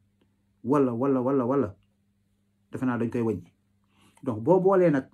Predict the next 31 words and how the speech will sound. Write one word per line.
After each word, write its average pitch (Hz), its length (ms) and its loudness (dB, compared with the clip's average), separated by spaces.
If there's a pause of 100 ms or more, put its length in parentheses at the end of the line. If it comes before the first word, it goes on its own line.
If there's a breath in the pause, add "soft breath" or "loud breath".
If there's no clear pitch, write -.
(420)
mag 143 220 -2 (1300)
am 156 180 0
yenn 170 280 4
feebar 156 320 2
yooyu 160 200 8
ma 165 100 8
lim 127 240 4
nag, 98 120 -8 (840)
yow 139 360 0
na 143 120 4
la 143 140 4
wóor 131 400 4
ni 90 160 -8 (680)
virus 131 380 2
bi 123 80 0
moom, 120 300 -2 (600)
ay 143 160 0
la 131 80 4
yéwén, 123 440 2 (300)
boo 135 180 -2
dajeek 127 360 -2
moom 120 300 0
maar 123 280 -2
de 117 120 -4
taali, 107 440 -4 (1400)
cent 165 440 -2
pour 151 220 -6
cent 139 360 -2
moom 127 340 0
de 123 100 -2 (720)
probabilité 143 680 2